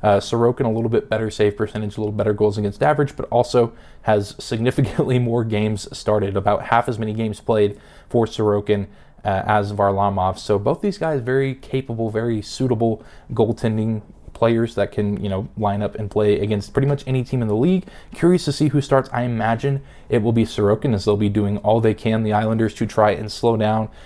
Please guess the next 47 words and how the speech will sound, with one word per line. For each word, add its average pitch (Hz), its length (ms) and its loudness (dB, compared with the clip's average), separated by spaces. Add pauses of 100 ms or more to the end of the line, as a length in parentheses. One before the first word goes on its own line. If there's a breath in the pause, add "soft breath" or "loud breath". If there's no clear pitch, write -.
(140 loud breath)
the 113 240 2
second 120 460 -2
best 110 360 0 (180)
s-, - 160 -16
offense 110 360 2
in 104 60 -2
the 101 60 0
league, 151 200 2
at 120 100 -4
least 113 180 -4
in 107 100 -6
terms 107 300 -2
of - 180 -6
goals 107 260 -2
scored. 127 400 2 (280 loud breath)
So 120 160 2
be 151 240 0
on 156 160 -4
the 135 80 2
lookout 135 280 2
for 117 100 -8
that. 113 160 0
Be 123 80 0
on 143 80 0
the 139 60 -2
lookout 120 300 0
for 117 220 -2
a 110 80 -6
few 120 260 -2
of 104 200 -8
these 104 160 -8
guys 101 360 0 (380 soft breath)
on 104 300 2
the 110 120 -4
Islanders 104 420 -2
roster. 117 480 0
And 110 180 -4 (200)
this - 220 -4
is 196 80 4
a 196 60 4
good 139 220 0
team. 139 220 -4
This 98 140 -8
is 113 120 -6
a 104 60 -6
team 110 280 -2
that 101 220 0